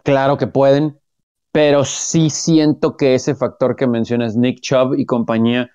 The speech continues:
le van a correr a esta defensa de, de los Steelers lo suficiente para que ni siquiera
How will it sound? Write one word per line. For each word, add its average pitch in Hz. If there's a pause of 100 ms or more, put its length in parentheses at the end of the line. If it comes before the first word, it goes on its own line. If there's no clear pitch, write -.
(420)
le 127
van 127
a 160
correr 135
a 135
esta 127
defensa 113
de, 98 (300)
de 113
los 107
Steelers 139 (280)
lo 127
suficiente 156
para 170
que 165
ni 165
siquiera 185